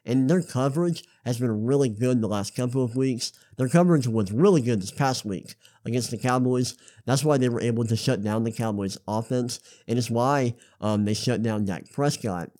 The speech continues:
I will say their run D is very underwhelming. Their run defense is not great, but their defense can still be really good because of how well they defend the pass. Like, in the playoffs, their defense can be good,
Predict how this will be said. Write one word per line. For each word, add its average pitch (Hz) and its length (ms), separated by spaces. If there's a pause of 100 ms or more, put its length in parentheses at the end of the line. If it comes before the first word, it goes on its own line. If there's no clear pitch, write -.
(400)
I 135 60
will 170 180
say 180 260
their 151 200
run 139 240
D 160 340
is 120 200
very 127 340
underwhelming. 120 800
Their 117 100
run 120 240
defense 131 420
is 117 180
not 110 320
great, 127 360 (360)
but 151 520 (320)
their 208 180
defense 175 520
can 147 200
still 175 520
be 139 580
really 123 520 (160)
good 117 480 (200)
because 160 300
of 160 120
how 139 200
well 127 240
they 117 140
defend 107 360
the 90 60
pass. 87 540 (180)
Like, 135 160
in 156 80
the 135 80
playoffs, 117 640 (320)
their 151 140
defense 151 380
can 143 120
be 131 100
good, 110 520